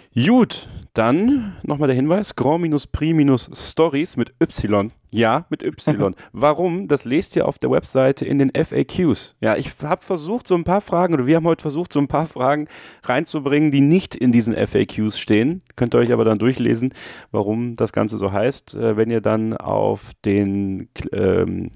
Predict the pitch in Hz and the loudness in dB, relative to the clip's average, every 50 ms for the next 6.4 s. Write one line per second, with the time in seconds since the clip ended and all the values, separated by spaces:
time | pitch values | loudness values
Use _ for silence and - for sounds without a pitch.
0 | - - - 95 101 113 131 - - - 104 98 - - - 107 131 147 - - | -16 -12 -4 0 2 2 2 0 -2 -4 -4 -4 -4 -4 -4 -4 -4 -4 -2 -4
1 | 117 - - 120 107 - - 113 120 131 139 143 143 - - 143 147 - - - | -4 -4 -6 -12 -10 -2 0 0 2 2 0 -2 -4 -6 -2 -2 -2 0 0 -6
2 | 107 - - 110 143 165 147 131 - - - 135 143 143 135 - - 107 104 113 | -6 -2 0 0 2 2 0 0 0 -4 0 0 2 0 0 -2 -6 -6 -4 -4
3 | - - - - - 87 98 104 - - 117 - 104 95 - - - - 151 170 | -6 -6 -8 -8 -8 -10 -10 -8 -6 -8 -4 -2 -4 -4 -4 -8 -2 0 0 0
4 | - 143 135 - 135 120 117 117 117 - - 113 101 104 - - 107 110 107 104 | 0 -2 -4 -4 -4 0 0 0 0 0 -4 -8 -8 -8 -6 0 2 2 2 2
5 | 95 90 85 85 85 - 90 90 92 - 98 95 - 87 90 95 135 135 127 113 | 0 -4 -4 -6 -6 -4 0 0 0 0 -2 -8 -12 -10 -4 -2 0 0 2 0
6 | 110 104 101 98 98 - 104 - | 2 2 2 2 0 0 -6 -12